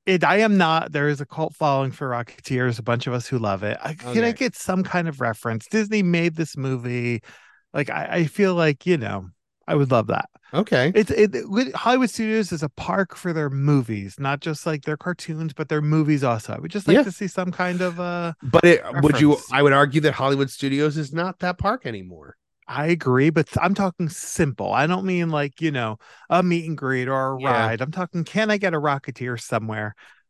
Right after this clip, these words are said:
Speaker 1: A picture of the Rocketeer,
Speaker 2: Yeah.
Speaker 1: anything.
Speaker 2: There used to be subtle nods to the Rocketeer, I thought, in Hollywood Studios, but back in, like, the areas that they wiped out for, you
Speaker 1: Right.
Speaker 2: know, Galaxy's Edge and Toy Story. Um, but yeah,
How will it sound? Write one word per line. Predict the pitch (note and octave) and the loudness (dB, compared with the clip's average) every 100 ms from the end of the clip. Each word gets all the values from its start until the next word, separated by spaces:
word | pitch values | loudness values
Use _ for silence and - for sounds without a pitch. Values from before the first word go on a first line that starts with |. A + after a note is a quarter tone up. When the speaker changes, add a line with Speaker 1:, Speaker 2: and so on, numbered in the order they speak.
| _ - | _ -6
Speaker 1:
A | D3+ | -4
picture | - F3 - - C3 | -2 -2 0 2 2
of | A2 | 2
the | A#2 | 0
Rocketeer, | A2+ A2+ | 2 6
Speaker 2:
Yeah. | A#2+ A2+ A2 | 6 6 4
Speaker 1:
anything. | A#3 A3 D3 - G2 F#2 - | 2 0 0 -4 -10 2 10
Speaker 2:
There | G3+ | 10
used | A3+ F4 | 10 6
to | G4+ | 2
be | D#4 F#3 | 0 0
subtle | - D#3+ | 0 -2
nods | C3+ A#2 G#2+ - | -2 -6 -8 -8
to | - | -2
the | B2 | 0
Rocketeer, | A#2 A2 G#2+ A#2+ G#2+ | 0 -2 -6 -4 -4
I | G2+ | -4
thought, | - G#2 G2+ | -4 -6 -6
in | |
Hollywood | F#2 A2 G#2+ G2+ | -8 -6 -8 -6
Studios, | A#2+ A2 G#2 | -4 -2 -2
but | - A#2+ | -4 -6
back | A2+ A#2+ C#3+ C3+ | -6 -2 0 0
in, | C3+ | 0
like, | B2+ A#2+ | 0 -2
the | A#2+ | -2
areas | A#2+ A#2 | 0 -2
that | G#2+ | -4
they | G#2+ | -6
wiped | A2 A2 - | -6 -6 -4
out | A#2 A2+ G2 | -4 -4 -6
for, | - G#2 F#2+ F#2+ _ _ _ _ _ - | -8 -6 -6 -8 _ _ _ _ _ -6
you | - | 0
Speaker 1:
Right. | A2+ | 2
Speaker 2:
know, | G#2 G2 G2 - - | 2 0 -4 -12 -6
Galaxy's | A#2+ A2+ A2 - G#2+ | 0 0 0 -4 0
Edge | A2+ A2 G2+ | 2 2 0
and | G#2 G2 | -4 -6
Toy | - D3 | -2 0
Story. | - G2+ F2 D#2+ F#2 _ _ _ _ _ _ - | -2 -6 -10 -12 -16 _ _ _ _ _ _ -4
Um, | A#2 A2 G#2+ G#2+ G#2 D#2+ _ _ _ _ - _ - | 0 0 -2 -4 -6 -10 _ _ _ _ -20 _ -6
but | B2+ - B2 | -4 2 2
yeah, | A#2 C3 F3 | 4 0 -2